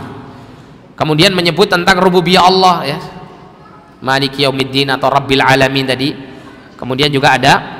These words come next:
kaitannya dengan tauhid, iyyaka na'budu wa iyyaka nasta'in.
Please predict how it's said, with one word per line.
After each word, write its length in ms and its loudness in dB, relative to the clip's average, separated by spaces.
kaitannya 400 -2
dengan 320 -2
tauhid, 480 0
iyyaka 400 0
na'budu 800 -4
wa 80 -2
iyyaka 400 -4
nasta'in. 480 -10